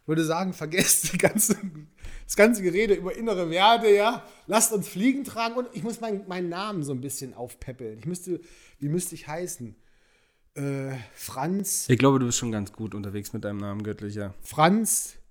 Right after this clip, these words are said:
Speaker 1: ähm, seine durchlauchte Körnigkeit von Göttlicher oder sowas. Das, das wäre noch besser, ja. Also,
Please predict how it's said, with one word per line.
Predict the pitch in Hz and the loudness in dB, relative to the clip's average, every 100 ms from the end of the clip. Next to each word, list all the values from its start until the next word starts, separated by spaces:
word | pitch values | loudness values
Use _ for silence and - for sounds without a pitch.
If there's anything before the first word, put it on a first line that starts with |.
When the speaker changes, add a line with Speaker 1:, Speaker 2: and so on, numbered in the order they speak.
| _ _ | _ _
Speaker 1:
ähm, | 160 160 160 160 160 151 - | 4 4 2 -4 -8 -12 -10
seine | 143 156 160 170 156 143 - - | 4 4 6 2 -2 -8 -18 0
durchlauchte | 160 156 156 196 - 180 | 0 4 6 8 8 6
Körnigkeit | - 180 190 214 - 180 185 | 2 2 2 -2 -2 -2 -2
von | - 160 | -4 -2
Göttlicher | 160 175 170 - 123 | -2 -2 -6 -4 -4
oder | 120 113 | -4 -8
sowas. | 107 101 - | -12 -14 -6
Das, | - 208 - | -2 -2 -2
das | 214 208 | -6 0
wäre | 214 202 | 0 2
noch | 185 214 | 0 -2
besser, | - 117 - 113 | -6 -10 -8 -12
ja. | 120 170 | -8 -6
Also, | 202 135 135 | -4 -6 -8